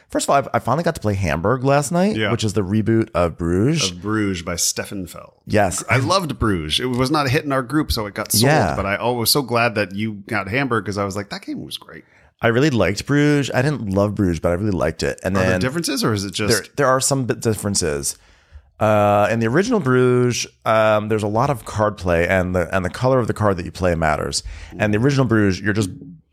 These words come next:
Speaker 1: as they say, top decking, as they say, right? You're just pulling cards, and you're hoping you get the right color. But in Hamburg, you actually can choose which color. That you just choose from a deck, and that,
Speaker 2: Oh,
Speaker 1: like, just
Speaker 2: okay.
Speaker 1: giving a little bit of control, it, like,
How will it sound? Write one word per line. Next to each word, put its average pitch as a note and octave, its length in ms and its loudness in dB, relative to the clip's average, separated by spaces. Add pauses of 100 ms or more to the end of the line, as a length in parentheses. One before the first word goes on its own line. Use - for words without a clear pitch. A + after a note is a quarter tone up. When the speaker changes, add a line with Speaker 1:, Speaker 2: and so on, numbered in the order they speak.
(200)
Speaker 1:
as G2+ 140 0
they F#2+ 120 2
say, F#3+ 200 -2
top B2+ 340 0
decking, C#3 320 0
as C3 100 -2
they C#3 60 0
say, D3 300 0
right? B2 300 2
You're G#2+ 80 -4
just G2+ 180 -4
pulling A2+ 520 2
cards, E2+ 600 0 (480)
and F#2+ 380 4
you're F#2 120 2
hoping A2+ 280 2
you G#2 80 0
get F2+ 160 0
the F#2 80 -2
right E2 180 0
color. E2 380 -4 (500)
But G#2+ 240 2
in F#2+ 440 0
Hamburg, A#2 840 0 (280)
you A2+ 220 0
actually G#2+ 480 0
can G2+ 160 -4
choose A#2 420 2
which F#2+ 240 -2
color. F2+ 360 0
That D#2 140 -2
you F#2+ 60 -2
just F#2 200 -2
choose G2+ 240 0
from F#2+ 80 -2
a F#2+ 60 2
deck, D2 360 -2
and G2+ 220 0
that, G#2 240 4
Speaker 2:
Oh, - 20 -12
Speaker 1:
like, G#2+ 240 0 (240)
just C3 260 0
Speaker 2:
okay. D3 120 0
Speaker 1:
giving C#3+ 200 2
a B2 60 2
little A2 280 0
bit A#2+ 120 0
of A2+ 120 -10
control, A2 680 -2 (880)
it, A2 240 2
like, A2 240 0